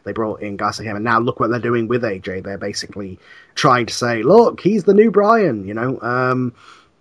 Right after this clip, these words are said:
to, to transfer some of that heat to him. And they're programming him with The Miz and things and, and, uh,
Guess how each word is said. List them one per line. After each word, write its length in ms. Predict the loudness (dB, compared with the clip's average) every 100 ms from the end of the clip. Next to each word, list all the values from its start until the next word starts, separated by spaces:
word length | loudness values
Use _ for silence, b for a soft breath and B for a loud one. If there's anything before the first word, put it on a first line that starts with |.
| -10
to, 180 | -4 -4
to 220 | -2 -4
transfer 420 | -2 -2 -2 -6
some 160 | -4 -2
of 100 | -2
that 100 | -2
heat 220 | -6 -6
to 120 | -6
him. 100 | -6
And 80 | -6
they're 80 | -8
programming 560 | -4 -2 -2 -2 -4
him 160 | -4 -4
with 160 | -6 -6
The 60 |
Miz 480 | 0 4 4 2 -6
and 180 | -10 -8
things 400 | -8 -6 -8 -10
and, 220 | -10 -10
and, 240 | -10 -10 -10
uh, 200 | -12